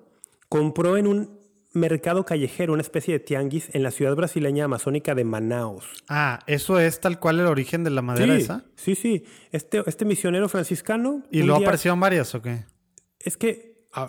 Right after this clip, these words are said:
Speaker 1: ahorita te digo, luego parece que es, es como algo común en la zona del Amazonas, eh, vender estas figuras de mujer así embarazada, porque es un signo de vida, de fertilidad,
Speaker 2: O sea, la
Speaker 1: o sea, es
Speaker 2: Pachamama.
Speaker 1: N-, es que la Pachamama es otra cosa.
Speaker 2: <laughs>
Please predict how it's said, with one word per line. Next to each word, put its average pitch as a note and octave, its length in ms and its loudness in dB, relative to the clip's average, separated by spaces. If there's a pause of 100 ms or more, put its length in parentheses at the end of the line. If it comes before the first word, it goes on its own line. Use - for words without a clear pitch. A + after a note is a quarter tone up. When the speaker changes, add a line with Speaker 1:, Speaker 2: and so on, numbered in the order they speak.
Speaker 1:
ahorita D3 260 -6
te E3+ 100 2
digo, F3 160 4
luego D#3+ 180 2
parece F3 360 0
que D#3+ 240 0
es, - 260 -6
es - 220 -6
como F3 180 0
algo E3 240 2
común E3 380 2
en D#3+ 100 2
la C3+ 60 2
zona D3+ 260 -2
del D#3+ 140 2
Amazonas, D#3 640 -2 (540)
eh, C3+ 140 -2
vender C3 320 2
estas D#3 200 -2
figuras D3 380 2
de C#3+ 60 4
mujer B2+ 320 0
así C#3 180 -2
embarazada, D3+ 480 0 (280)
porque D#3 240 -4
es - 120 -2
un D#3+ 80 2
signo E3 400 0
de C3 160 2
vida, F#3 760 0 (360)
de B2+ 340 0
fertilidad, B2 580 -2
Speaker 2:
O - 40 6
sea, - 100 4
la F#3+ 60 0
Speaker 1:
o - 40 2
sea, F#3+ 80 2
es E3+ 60 0
Speaker 2:
Pachamama. D#3 400 0 (520)
Speaker 1:
N-, C3 220 -8 (200)
es C3 120 -12
que D#3 140 -6
la C3 100 -6
Pachamama C3 360 -4
es - 60 -6
otra C#3+ 180 0
cosa. - 300 -16 (420)
Speaker 2:
<laughs> - 340 0